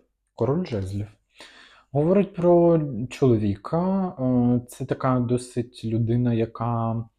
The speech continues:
е, більше людина дій. Е, можливо, якісь ваші дії будуть не настільки успішними, або ж, е, дії іншої людини вас, е,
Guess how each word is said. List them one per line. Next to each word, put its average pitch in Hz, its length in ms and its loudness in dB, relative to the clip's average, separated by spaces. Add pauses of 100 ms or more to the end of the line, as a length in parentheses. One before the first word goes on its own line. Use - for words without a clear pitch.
(600)
е, 107 260 -2
більше 110 500 -2
людина 110 380 0
дій. 98 600 -6
Е, 110 40 -10 (420)
можливо, 127 840 -2
якісь 113 360 -6
ваші 117 360 -2
дії 101 500 -2
будуть 101 640 -8 (340)
не 107 220 0
настільки 104 580 -4
успішними, 113 1300 -2
або 101 340 -4
ж, - 460 -12
е, 104 160 0
дії 107 460 -2
іншої 120 420 -2
людини 107 480 -2
вас, 104 480 -8 (440)
е, 104 40 -12